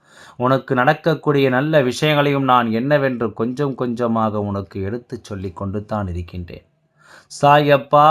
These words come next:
உன் வாழ்க்கையை நான் எப்பொழுதுமே அமைதியாக பார்த்து கொண்டிருக்கின்றேன். உன்னை சுற்றி என்ன நடக்கிறது, ஏது நடக்கிறது என்பதையெல்லாம் இந்த அப்பா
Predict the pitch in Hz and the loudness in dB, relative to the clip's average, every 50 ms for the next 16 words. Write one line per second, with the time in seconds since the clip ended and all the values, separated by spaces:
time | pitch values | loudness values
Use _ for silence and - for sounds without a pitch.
0 | 160 156 151 147 131 127 117 120 123 135 147 151 143 - 151 143 135 135 135 131 | 4 4 2 -2 -2 0 2 4 4 4 4 2 0 -4 -4 -2 -2 -2 -2 -2
1 | 127 127 120 123 120 110 110 113 110 110 - 139 139 135 131 135 131 135 131 127 | -2 0 0 0 -2 -2 -4 -4 -6 -6 -4 -4 -2 -2 -2 -2 -4 -2 -2 -2
2 | 117 113 120 131 135 131 135 135 139 135 131 131 131 123 117 - 110 113 120 117 | -2 -2 -4 -4 -6 -6 -4 0 2 2 2 2 0 -4 -2 -2 -2 0 0 -2
3 | - 131 120 117 - 117 113 110 117 110 113 110 - 120 117 113 113 110 - _ | -6 -10 -10 -8 -8 -8 -6 -6 -6 -8 -8 -8 -10 -10 -8 -8 -10 -12 -12 _
4 | _ _ _ _ _ _ _ _ _ - 120 123 127 123 117 107 127 123 127 - | _ _ _ _ _ _ _ _ _ -10 -6 -4 -4 -4 -2 -2 -4 -6 -4 -4
5 | 143 131 123 120 120 135 131 120 113 123 135 131 - - 143 135 135 127 123 113 | -2 -2 0 0 0 -2 -2 -2 0 -2 -2 -2 -4 -2 0 0 0 0 0 0
6 | 113 127 135 135 127 120 120 123 120 - - 131 127 123 120 117 113 113 117 120 | 0 0 0 0 0 0 -2 -2 -4 -4 -4 -4 -2 -2 -2 -2 0 0 0 2
7 | 120 120 120 120 123 123 127 131 135 135 139 135 127 117 110 107 107 104 104 - | 2 2 0 0 -2 0 2 4 4 4 2 2 -2 -2 -2 0 0 -2 -2 -4
8 | - 131 127 | -2 0 2